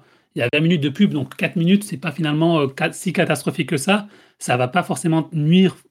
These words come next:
à l'expérience, en fait, parce qu'aujourd'hui, la pub, on est tous habitués à la regarder. Euh, il y a un public qui va, qui va accepter de payer, euh, entre sept et neuf dollars. La vraie question, c'est de savoir est-ce que c'est des gens qui vont,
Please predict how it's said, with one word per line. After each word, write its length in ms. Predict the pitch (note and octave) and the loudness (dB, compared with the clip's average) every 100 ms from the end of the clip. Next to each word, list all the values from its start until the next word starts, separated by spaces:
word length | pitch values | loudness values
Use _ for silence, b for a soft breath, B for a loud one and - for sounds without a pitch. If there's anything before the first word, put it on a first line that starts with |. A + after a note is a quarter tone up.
| _ _ _ _ _ _ | _ _ _ _ _ _
à 40 | D3 | -2
l'expérience, 540 | C#3 - C#3 F#3+ - | -2 0 2 2 2
en 80 | C3 | -2
fait, 140 | D#3+ | -6
parce 160 | C3+ - | -8 -8
qu'aujourd'hui, 280 | D3+ C3 D#3 | -4 -2 -2
la 100 | B2 | -4
pub, 220 | - D3+ | -4 -4
on 120 | C#3 B2+ | -2 -4
est 100 | B2+ | -6
tous 180 | E3+ | -8
habitués 320 | C#3 C3 - D#3 | -6 -6 -4 -4
à 60 | |
la 100 | C#3 | -2
regarder. 520 | B2 B2+ C3 F3+ G3+ B B B B - | -2 -2 0 2 0 B B B B -8
Euh, 240 | C3 A#2 B2+ | -4 -4 0
il 60 | |
y 80 | C3+ | 2
a 60 | D3+ | 4
un 80 | C3 | 2
public 400 | D3+ C#3 F3 - | 0 0 0 -4
qui 140 | E3 | -4
va, 280 | B2 A#2 A#2 | 0 0 -2
qui 140 | - | -6
va 140 | D#3+ D#3 | -2 -2
accepter 420 | C#3 C#3 - D3+ | 0 -4 -2 -4
de 60 | |
payer, 380 | C3+ D3 C#3+ E3 D3+ | -2 0 2 4 4
euh, 260 | C3 B2+ | 0 -2
entre 240 | B2 - C#3 | -4 -6 -4
sept 260 | E3+ C#3 | -4 -2
et 40 | D3 | -2
neuf 120 | C3+ | -2
dollars. 300 | D#3 F3 - B B | 2 2 0 B B
La 140 | D3 C#3 | -2 2
vraie 160 | F3+ | 2
question, 320 | F#3 C#3+ A3 | 2 0 0
c'est 120 | G3+ F3+ | 0 0
de 60 | |
savoir 300 | F3 D#3+ E3 | 0 2 0
est-ce 160 | D3+ - | -2 -2
que 100 | G3 | -2
c'est 140 | G3 | -2
des 140 | C#3 C3+ | -2 0
gens 180 | F#3 | 0
qui 160 | F#3 D3+ | 0 -4
vont, 200 | D3 | -4